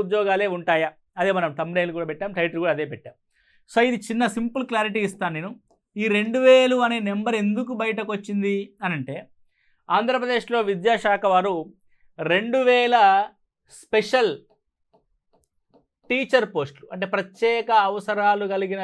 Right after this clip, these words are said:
విద్యార్థుల కోసం స్పెషల్ కేటగిరీ టీచర్స్‌ని రిక్రూట్ చేసుకుందాము అని నిర్ణయించడం జరిగింది.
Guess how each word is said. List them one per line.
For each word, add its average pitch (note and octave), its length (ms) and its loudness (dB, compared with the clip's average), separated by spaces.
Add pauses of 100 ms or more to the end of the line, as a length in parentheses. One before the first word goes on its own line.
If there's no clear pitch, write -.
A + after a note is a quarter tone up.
విద్యార్థుల F#3 480 -4 (120)
కోసం F3 240 -6 (720)
స్పెషల్ A#3+ 520 2
కేటగిరీ G#3+ 480 2
టీచర్స్‌ని G3+ 580 -4
రిక్రూట్ F3+ 460 -6
చేసుకుందాము E3 680 -2
అని D#3+ 440 -6 (180)
నిర్ణయించడం F3+ 640 -2
జరిగింది. D#3 680 -4